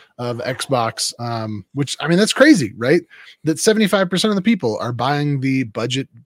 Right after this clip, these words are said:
version. Uh, but I think it also makes sense 'cause at the price point that you're looking at, roughly three hundred bucks, right? Um, it's a great console at a great price,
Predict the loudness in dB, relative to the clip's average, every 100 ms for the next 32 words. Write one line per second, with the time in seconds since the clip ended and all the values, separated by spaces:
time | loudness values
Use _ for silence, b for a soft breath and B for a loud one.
0 | -2 0 0 -2 -12 -20 b b b -10
1 | -6 -6 -8 -4 -2 0 0 0 -2 -4
2 | -8 -4 2 4 2 0 -2 -2 -2 -8
3 | -6 -6 -4 -6 -6 -6 -4 0 2 2
4 | 0 -8 -6 -2 -2 -2 -4 -2 -2 -2
5 | -2 -2 -2 -4 0 0 -4 B B B
6 | B B -6 -4 -2 -2 0 0 -2 -2
7 | -4 -4 -2 -2 0 -2 -4 -6 -4 -4
8 | -8